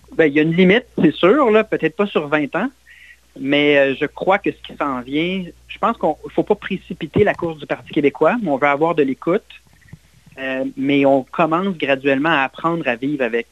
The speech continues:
la covid dix-neuf, et je pense qu'il va falloir accepter de faire le débat sur l'avenir du Parti québécois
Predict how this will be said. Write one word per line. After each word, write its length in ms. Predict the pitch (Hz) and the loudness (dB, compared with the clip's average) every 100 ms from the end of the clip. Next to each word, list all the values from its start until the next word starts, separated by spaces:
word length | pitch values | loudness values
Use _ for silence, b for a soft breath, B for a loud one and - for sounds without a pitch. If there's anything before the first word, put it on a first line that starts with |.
| - | -10
la 140 | 123 | -8
covid 260 | 110 117 127 120 | -4 -2 -4 -6
dix-neuf, 380 | 117 117 131 190 - - _ b b b b b b | -8 -4 -2 -4 -8 -16 _ b b b b b b
et 80 | 117 | -2
je 100 | 127 | 0
pense 320 | 127 151 160 | 2 0 -2
qu'il 160 | - 131 | -2 0
va 100 | 127 | 0
falloir 440 | - 135 135 143 | 0 2 4 2
accepter 540 | 139 - - 135 - 160 | 0 -8 -8 -6 -2 -2
de 160 | 139 | -2
faire 420 | 120 - 156 156 139 | -6 -2 0 2 2
le 140 | 131 | 2
débat 340 | 123 127 139 | 2 4 2
sur 160 | 147 135 | 0 -6
l'avenir 340 | 117 117 135 | -4 -2 -4
du 120 | 131 - | -4 -10
Parti 260 | - - | -12 -10
québécois 540 | - 226 220 254 123 | -6 -6 -2 2 2